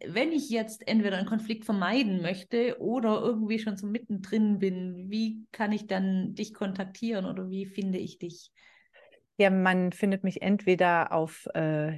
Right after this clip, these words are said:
Speaker 2: LinkedIn mit meinem Namen, Cornelia Dröge, genannt Körber, oder auf meiner Website, äh, Körber mit O E minus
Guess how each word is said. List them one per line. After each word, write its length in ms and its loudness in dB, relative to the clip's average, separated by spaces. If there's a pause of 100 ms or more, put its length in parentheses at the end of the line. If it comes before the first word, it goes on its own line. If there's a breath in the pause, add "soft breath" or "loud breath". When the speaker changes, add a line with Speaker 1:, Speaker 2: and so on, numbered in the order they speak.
Speaker 2:
LinkedIn 600 6
mit 160 0
meinem 240 0
Namen, 320 2
Cornelia 520 -2
Dröge, 360 0
genannt 280 -4
Körber, 760 4
oder 400 4
auf 120 -4
meiner 380 -4 (340 loud breath)
Website, 640 4
äh, 80 -4
Körber 600 6
mit 200 0
O 160 -2
E 320 2
minus 480 -2